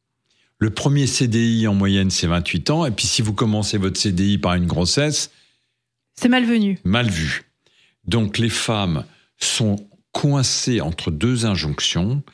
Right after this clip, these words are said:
Speaker 1: L'injonction d'avoir un travail avant de faire un enfant et l'injonction de ne pas manquer au travail. J'appelle ça une maltraitance. Donc, il y a des pays qui se sont posés des questions là-dessus.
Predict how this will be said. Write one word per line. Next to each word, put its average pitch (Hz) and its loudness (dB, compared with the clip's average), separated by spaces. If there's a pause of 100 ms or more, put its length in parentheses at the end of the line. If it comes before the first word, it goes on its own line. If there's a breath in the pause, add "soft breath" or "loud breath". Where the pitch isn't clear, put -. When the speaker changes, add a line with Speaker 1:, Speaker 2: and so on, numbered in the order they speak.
(340 soft breath)
Speaker 1:
L'injonction 117 2
d'avoir 85 0
un 87 0
travail 92 0
avant 87 0
de 82 -2
faire 80 -2
un 76 0
enfant 117 -2 (400 loud breath)
et 95 2
l'injonction 110 2
de 107 2
ne 98 4
pas 113 0
manquer 107 2
au 101 2
travail. 107 2 (960 soft breath)
J'appelle 131 2
ça 123 0
une 107 2
maltraitance. 90 -4 (380 soft breath)
Donc, 104 0 (100)
il 120 2
y 151 4
a 180 4
des 147 2
pays 139 0
qui - -2
se - -2
sont 113 0
posés 123 0
des 107 0
questions 120 0
là-dessus. 85 -2